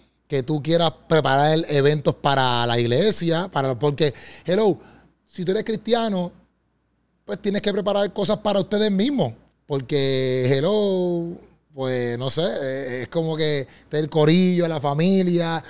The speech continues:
pues te invita a tu familiar, a los cercanos, a los que tienen tus mismas, eh,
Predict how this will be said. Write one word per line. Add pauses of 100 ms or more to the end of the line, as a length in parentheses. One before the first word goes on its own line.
(160)
pues
te
invita
a
tu
familiar,
a
los
cercanos,
a
los
que
tienen
tus
mismas, (440)
eh,